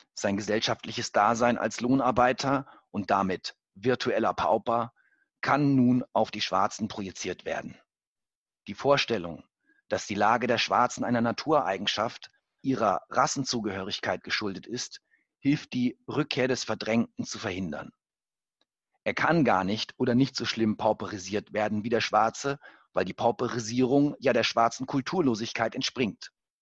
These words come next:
Die Lebenslage vieler Schwarzen ist das reale Schreckbild, die Inkarnation der eigenen Ängste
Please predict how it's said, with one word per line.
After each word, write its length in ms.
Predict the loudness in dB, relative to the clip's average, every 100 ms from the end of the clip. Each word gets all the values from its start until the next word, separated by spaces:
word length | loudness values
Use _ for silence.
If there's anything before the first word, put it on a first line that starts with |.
| _ _ _ _ _ _ _ _ -8
Die 60 |
Lebenslage 640 | -4 0 0 4 4 4
vieler 260 | 0 0 0
Schwarzen 640 | 2 4 2 0 -4 -4 -8 -20 _
ist 180 | -6 -4
das 180 | -4
reale 380 | -2 4 4 4
Schreckbild, 680 | 2 0 -4 -4 -4 -4 -6 _ _ -10
die 140 | -4
Inkarnation 800 | -2 2 0 0 0 2 4 4
der 160 | 2
eigenen 320 | 0 0 -2 -2
Ängste 580 | 0 -2 -2 -8 -8